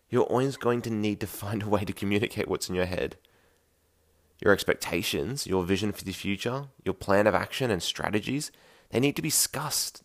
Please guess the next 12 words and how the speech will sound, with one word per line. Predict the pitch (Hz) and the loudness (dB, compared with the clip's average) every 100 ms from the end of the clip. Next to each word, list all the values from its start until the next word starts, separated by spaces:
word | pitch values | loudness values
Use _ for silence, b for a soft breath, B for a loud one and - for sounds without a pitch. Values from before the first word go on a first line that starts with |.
| - | 0
uh, | 117 | 0
discussed | 120 - 120 101 - - b b | 2 0 0 -2 -4 -10 b b
and | 107 - _ | -4 -4 _
thoroughly | 117 120 123 120 123 | 2 4 4 2 -2
explained. | - - - 101 113 - - - _ b b b - - _ - | -2 -4 -2 0 -2 -6 -12 -18 _ b b b -20 -20 _ -2
Poor | 143 147 | 4 4
communicators | 151 135 104 113 110 107 101 104 - - _ _ - | 2 -4 -2 -2 -2 0 0 -2 -6 -12 _ _ -12
shut | - 131 - 101 | 0 0 2 2
down | 113 143 135 98 _ _ | 0 0 -4 -8 _ _
during | - 87 82 | -2 0 0
difficult | 85 82 - - | -2 -4 -4 -8
situations | - - - 65 - - - | -6 -4 -2 -2 -2 -10 -14